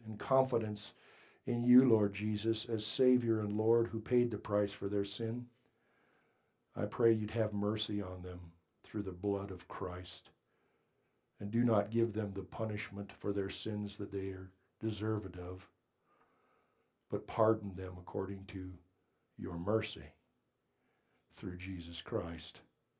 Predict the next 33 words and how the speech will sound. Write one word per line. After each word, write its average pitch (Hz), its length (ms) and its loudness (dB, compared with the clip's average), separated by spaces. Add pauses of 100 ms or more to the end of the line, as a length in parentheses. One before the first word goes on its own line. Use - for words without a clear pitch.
(920)
the 104 60 -8
sacrifice, 78 1120 -4
who 104 60 -8
paid 95 300 -8
the 98 60 -6
price 113 360 0
for - 160 -16
sin. 80 260 -12 (1700)
And 120 100 -4
for 131 100 8
those 139 320 10
of 123 120 4
us 123 260 6 (1000)
who 110 180 4
are 123 160 6
yours, 110 520 4
who 120 120 -6
are 117 120 2
your 107 220 2
sheep, 110 500 -4 (840)
who - 160 0
are 117 100 6
prone 143 520 4
to - 140 -2
wander, 120 720 2 (560)
Lord, 104 340 4
we 104 120 2
feel 101 400 0
it. 90 140 -4 (1800)
May 110 180 2
we 104 160 6
come 113 240 0
boldly 107 680 4